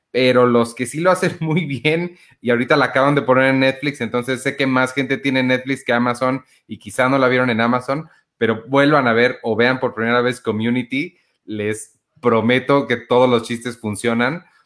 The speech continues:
porque son referencias, no sé, la verdad no sé cómo le hacen, creo que Dan Harmon es,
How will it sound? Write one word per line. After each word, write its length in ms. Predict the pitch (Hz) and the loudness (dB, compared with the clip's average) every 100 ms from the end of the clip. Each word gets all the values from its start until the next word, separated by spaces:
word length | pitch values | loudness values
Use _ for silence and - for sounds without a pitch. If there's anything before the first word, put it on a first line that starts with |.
| _ - | _ -4
porque 260 | 120 120 | -4 -2
son 220 | - 156 | -4 -2
referencias, 600 | 175 190 180 156 156 170 | 0 -2 -2 -2 -2 -4
no 140 | 151 180 | -2 -2
sé, 140 | 220 | -2
la 140 | 190 160 | 0 2
verdad 180 | 175 | 2
no 120 | 208 226 | 0 -4
sé 180 | 226 | -4
cómo 180 | 208 190 | -4 0
le 100 | 147 | 2
hacen, 260 | 147 165 143 | 2 0 -2
creo 160 | 160 | -2
que 100 | 165 | 0
Dan 220 | 160 147 143 | 0 0 0
Harmon 400 | 147 147 143 135 | 0 2 0 0
es, 380 | 127 120 - | -2 -4 -10